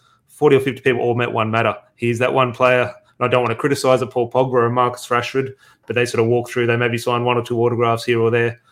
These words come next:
Juan Mata literally, and I, I say this genuinely, he literally stayed and signed for everyone that he could. And sometimes he was down there for thirty, forty, um, up close to an hour signing. And I'm not criticising other players for not doing that,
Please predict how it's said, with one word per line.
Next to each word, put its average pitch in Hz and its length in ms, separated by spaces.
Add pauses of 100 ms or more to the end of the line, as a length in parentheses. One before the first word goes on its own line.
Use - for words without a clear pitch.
(240)
Juan 131 220
Mata 120 200
literally, 123 560
and 147 120
I, 123 160
I 120 40
say 135 200
this 127 160
genuinely, 123 520
he 120 180
literally 127 540
stayed 120 300
and 117 120
signed 117 260
for 117 60
everyone 113 300
that 110 100
he 107 60
could. 110 260 (500)
And 117 380
sometimes 120 360
he 123 80
was 117 120
down 113 180
there 117 120
for - 80
thirty, 117 280
forty, 113 320 (220)
um, 117 580
up 127 140
close 120 240
to 123 100
an 113 80
hour 117 220
signing. 120 440 (300)
And 123 100
I'm 127 60
not 120 120
criticising 120 480
other 117 160
players 110 240
for 127 100
not 139 180
doing 113 260
that, 120 300